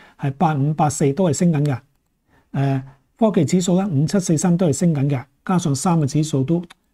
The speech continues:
幾明顯地高過呢個加權平均價啦，所以而家去到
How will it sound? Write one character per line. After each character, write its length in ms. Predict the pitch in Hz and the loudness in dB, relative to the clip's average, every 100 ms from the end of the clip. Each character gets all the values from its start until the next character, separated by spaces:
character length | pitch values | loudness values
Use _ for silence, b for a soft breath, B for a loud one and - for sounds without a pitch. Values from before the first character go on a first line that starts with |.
| _ | _
幾 140 | - 139 | -2 0
明 200 | 165 107 | 2 0
顯 180 | 110 143 | -2 -2
地 140 | 120 | -2
高 180 | 113 165 | -4 -2
過 220 | 147 131 | 0 0
呢 100 | 135 | -2
個 160 | 151 135 _ _ | -2 -4 _ _
加 140 | - 156 | -8 -6
權 180 | 123 | -4
平 160 | 113 107 | -4 -6
均 160 | 156 156 | -4 -2
價 140 | 143 | -2
啦， 160 | 165 175 B B | -4 -6 B B
所 180 | - 156 | -4 2
以 300 | 175 143 117 | 2 2 -2
而 20 | |
家 120 | 147 | 0
去 160 | 170 147 | 0 2
到 180 | 143 | 0